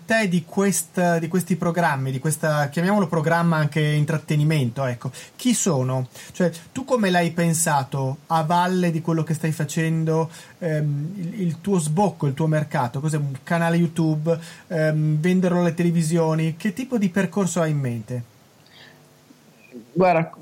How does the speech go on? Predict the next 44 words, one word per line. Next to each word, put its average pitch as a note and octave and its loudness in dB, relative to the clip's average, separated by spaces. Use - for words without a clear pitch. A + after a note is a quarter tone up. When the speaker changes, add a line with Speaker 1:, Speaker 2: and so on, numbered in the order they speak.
Speaker 2:
come G#3 4
pubblico G#3+ 4
con F#3 2
le F#3+ 4
fiabe G3 4
ero E3+ 2
partito F#3 4
dall'idea E3+ 6
che - 2
le F#3 6
fiabe F3 4
fossero D3 4
per C3+ 2
i C3 6
bambini. B2+ 4
In F3 4
realtà G3+ 4
poi F3+ 4
i - 6
bambini E3+ 6
online D#3+ 4
non D3 4
ci F3+ 4
sono, D#3 4
ci D3 0
sono D3+ 4
i D3+ 8
genitori, E3+ 4
ma E3 6
i E3+ 6
genitori F#3+ 4
hanno F3+ 6
apprezzato D#3+ 4
tanti, D#3 2
ma E3 4
anche G#3+ 4
gli G#3 8
insegnanti, C#3+ 4
perché C#3+ 2
tanti F3+ 4
insegnanti F#3+ 6
mi E3+ 6
hanno D#3 4
scritto D#3+ 2